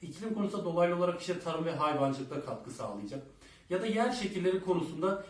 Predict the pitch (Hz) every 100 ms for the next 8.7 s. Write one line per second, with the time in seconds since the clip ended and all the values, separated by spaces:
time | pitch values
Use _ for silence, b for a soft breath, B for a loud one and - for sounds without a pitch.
0 | B - 202 - 214 220 - 175 170 180
1 | 180 170 165 185 165 139 123 120 131 B
2 | B - 185 196 185 175 170 180 170 180
3 | 143 165 165 170 160 147 160 156 156 147
4 | 147 - 151 147 143 143 147 - 165 131
5 | 143 202 - 196 220 B B - 214 175
6 | 156 156 160 165 160 156 143 - 147 151
7 | - - - 117 110 120 110 - - 110
8 | 107 117 117 190 165 139 -